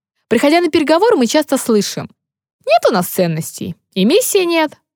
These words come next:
Помогите их разработать». Давайте договоримся. Идеология есть всегда. В любой семье, в любом проекте, в любой организации. Ценности и миссия тоже.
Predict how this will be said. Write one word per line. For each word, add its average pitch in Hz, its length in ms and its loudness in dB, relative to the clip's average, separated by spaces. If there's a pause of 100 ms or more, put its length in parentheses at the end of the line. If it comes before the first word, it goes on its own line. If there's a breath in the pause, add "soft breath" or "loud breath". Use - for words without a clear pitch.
(180)
Помогите 233 460 -2
их - 60 -4
разработать». 180 640 -2 (720)
Давайте 269 240 -4
договоримся. 185 680 -6 (540)
Идеология 175 1000 0 (100)
есть 165 520 -2
всегда. - 560 -10 (580)
В 180 100 -2
любой 202 380 2
семье, 160 540 -6 (400)
в 185 120 0
любом 233 440 2
проекте, 226 720 -2 (180)
в 175 100 -4
любой 175 360 2
организации. 180 840 -4 (540)
Ценности 240 720 0
и 175 80 0
миссия 285 560 0
тоже. 175 540 -4